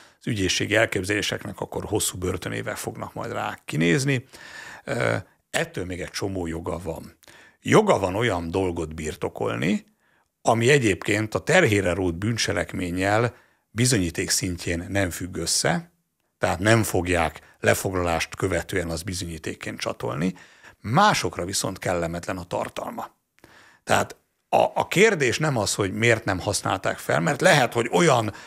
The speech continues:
információ volt rajta, ami tényleg teljesen irreleváns a, a vesztegetési, korrupciós ügy szempontjából. Ö,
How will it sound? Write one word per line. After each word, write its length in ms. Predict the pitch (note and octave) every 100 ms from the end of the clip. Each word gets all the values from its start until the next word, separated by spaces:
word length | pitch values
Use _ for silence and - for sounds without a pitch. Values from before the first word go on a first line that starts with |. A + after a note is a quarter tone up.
| - -
információ 640 | D#3 D3 B2+ A2 G#2 A#2
volt 140 | G2+
rajta, 260 | D3+ D#3 D#3
ami 140 | C#3+
tényleg 500 | C3 - C4 B3 A#2+
teljesen 420 | - C3 A2 G#2+ G#2+
irreleváns 760 | A#2 G2+ F#2+ F#2+ G#2 A2+ -
a, 200 | A2+ G#2 - - -
a 340 | A#2 G2+ G2+
vesztegetési, 960 | A#2 B2+ - G#2+ G2 - G#2 F#2 - G2+
korrupciós 640 | - A2 G#2 F#2 - G2
ügy 120 | A#2+ G2+
szempontjából. 960 | - G#2+ G2 A2+ G2+ B2+ C3+ F#3 G3 - - - -
Ö, 460 | - C3+ B2+ B2+